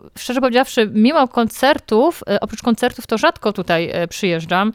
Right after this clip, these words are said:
a tak mi się gdzieś tam marzyło, żeby w okolicach lata po prostu podjechać gdzieś pod któreś z jezior i odpocząć, więc to jest w planach w przyszłym roku zapewne.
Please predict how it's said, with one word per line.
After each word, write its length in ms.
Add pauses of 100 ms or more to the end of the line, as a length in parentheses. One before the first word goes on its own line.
(280)
a 80
tak 180
mi 60
się 120
gdzieś 120
tam 140
marzyło, 340
żeby 600
w 60
okolicach 460
lata 600
po 140
prostu 300
podjechać 520
gdzieś 180 (380)
pod 140
któreś 300
z 80
jezior 400
i 100
odpocząć, 560
więc 200
to 100
jest 140
w 40
planach 360
w 40
przyszłym 300
roku 220
zapewne. 460